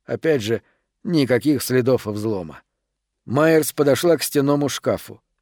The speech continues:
При виде Катиной коллекции одежды, обуви и сумочек у женщины перехватило дыхание. «Ну надо же!»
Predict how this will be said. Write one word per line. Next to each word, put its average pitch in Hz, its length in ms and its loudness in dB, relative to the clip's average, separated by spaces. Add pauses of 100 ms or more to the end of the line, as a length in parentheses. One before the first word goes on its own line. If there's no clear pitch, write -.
(260)
При 127 180 2
виде 131 280 2
Катиной 135 420 2
коллекции 135 440 2
одежды, 131 440 2 (240)
обуви 135 380 4
и 127 80 4
сумочек 127 500 -2 (260)
у 180 120 2
женщины 147 480 2
перехватило 135 580 4
дыхание. 90 480 -4 (560)
«Ну 160 300 2
надо 127 340 2
же!» 113 200 -10